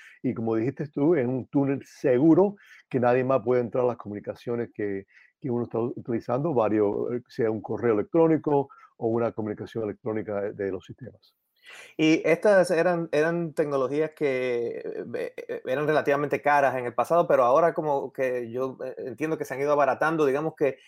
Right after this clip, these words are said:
Speaker 2: incluso si uno es dueño de un pequeño negocio que tiene empleados que ahora están remotos, es algo que no es prohibitivo, eh, contratar uno de estos servicios, ¿verdad?
Speaker 1: Sí, correcto. Son muy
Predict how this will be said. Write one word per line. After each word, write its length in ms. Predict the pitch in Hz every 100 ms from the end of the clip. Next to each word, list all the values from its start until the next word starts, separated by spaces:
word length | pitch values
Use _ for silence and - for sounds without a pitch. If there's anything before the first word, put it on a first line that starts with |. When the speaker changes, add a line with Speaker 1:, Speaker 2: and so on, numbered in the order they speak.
| _ -
Speaker 2:
incluso 440 | 131 120 180 175
si 100 | -
uno 140 | 156 160
es 100 | 131
dueño 360 | 139 165 170
de 100 | 143
un 80 | 139
pequeño 320 | 139 143 147
negocio 380 | 143 135 151 156
que 80 | 120
tiene 200 | 123 135
empleados 460 | 139 131 135 143
que 80 | 139
ahora 100 | 127
están 220 | 127 131
remotos, 560 | 120 123 127 143 143 - _ _ _ _ _ _ _ _ _ -
es 140 | 139
algo 240 | 151 165 147
que 80 |
no 80 | 143
es 60 | 147
prohibitivo, 760 | 151 131 120 170 160 131 123 -
eh, 460 | 131 117 117 - 120
contratar 400 | 135 127 123 135
uno 80 | 131
de 60 |
estos 160 | 120 127
servicios, 380 | 117 131 113 107
¿verdad? 300 | 110 151 175 _ _ _
Speaker 1:
Sí, 280 | _ - 123
correcto. 560 | - 123 131 127 - 101 113
Son 160 | - 120
muy 540 | 120 135 139 123 113